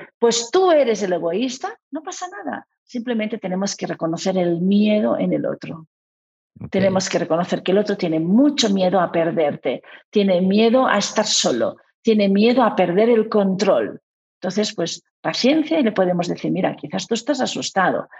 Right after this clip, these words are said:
Speaker 1: pero yo también lo he estado, pero estoy haciendo un proceso.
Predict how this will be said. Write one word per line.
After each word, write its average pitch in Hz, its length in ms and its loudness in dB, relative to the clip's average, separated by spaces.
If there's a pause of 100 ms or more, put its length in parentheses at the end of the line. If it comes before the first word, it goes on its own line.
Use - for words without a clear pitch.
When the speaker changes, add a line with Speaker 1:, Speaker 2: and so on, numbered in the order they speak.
(160)
Speaker 1:
pero 170 180 -4
yo 180 100 2
también 208 340 4
lo 208 100 4
he 208 60 4
estado, 247 600 0 (220)
pero 175 180 2
estoy 180 240 0
haciendo 233 300 2
un 180 100 0
proceso. 151 600 -6